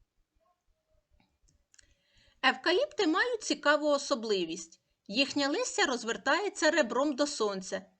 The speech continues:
і не відкидає тіні, тому евкаліптові ліси світлі.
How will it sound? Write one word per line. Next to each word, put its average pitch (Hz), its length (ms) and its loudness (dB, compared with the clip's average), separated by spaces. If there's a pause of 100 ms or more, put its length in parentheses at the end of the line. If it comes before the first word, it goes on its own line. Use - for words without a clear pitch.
(240)
і 302 80 2
не 440 120 0
відкидає 381 680 0
тіні, 185 540 -8 (380)
тому 269 360 2
евкаліптові 240 840 0
ліси 220 380 -6
світлі. 220 760 -8